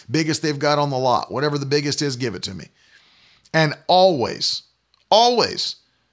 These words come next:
God pays the bill. I promise you that. I promise you that. If you would just do by faith what you know to do, God pays for what he orders.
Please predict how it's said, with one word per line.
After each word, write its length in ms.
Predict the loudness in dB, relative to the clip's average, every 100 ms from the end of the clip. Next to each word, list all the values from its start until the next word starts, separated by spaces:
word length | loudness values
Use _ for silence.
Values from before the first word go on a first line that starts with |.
| _
God 240 | -2 -2 0
pays 280 | -2 -2
the 80 | -4
bill. 280 | -4 -4 -4 -2
I 140 | -2
promise 500 | 0 0 0 -2 -4
you 60 | -4
that. 240 | -12 -14 _ _ _ _ -2
I 100 | 0
promise 480 | 2 0 2 0 -2
you 60 |
that. 240 | -4 -10 -14 -20 -6 0
If 260 | 2 2
you 240 | 0 0 0
would 180 | 0 2
just 360 | 2 2 0
do 420 | 0 2 0 -4 -14 _ -2
by 220 | 0 0
faith 560 | 0 0 0 -4 -14 _ _ _ _ _ _ _ _ _ _ _ _ _ _ _
what 280 | 0 2 2
you 80 | 2
know 200 | 0 0
to 60 |
do, 340 | 4 4 4 -4 -10 0
God 600 | 2 4 4 2 -2 -8 _ _
pays 640 | -2 0 2 0 -2 -4 -4
for 280 | -6 -4
what 200 | 0 0
he 180 | 0 0
orders. 540 | 0 0 -2 -6 -8